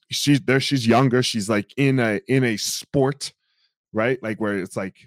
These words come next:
"What do you mean? What's the benefits of me getting fucked up today?"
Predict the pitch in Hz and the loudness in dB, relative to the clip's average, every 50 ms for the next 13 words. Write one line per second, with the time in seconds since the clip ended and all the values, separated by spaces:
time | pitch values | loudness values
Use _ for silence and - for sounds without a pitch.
0 | _ - 110 123 131 143 151 139 107 113 - - - 127 113 - 131 135 143 131 | _ -10 -8 -6 -6 -4 -4 -4 -6 -6 -8 -8 -10 -8 -4 -2 0 0 0 0
1 | - 147 131 - 127 113 127 127 131 131 127 135 135 127 117 - - - 135 131 | -2 -4 -4 -4 -8 -4 -2 -2 -2 0 0 0 -2 -2 -4 -6 -4 -4 -4 -4
2 | - - 143 135 135 - 165 151 160 160 165 - | -2 -2 -2 -2 -2 -4 -2 0 0 0 0 -4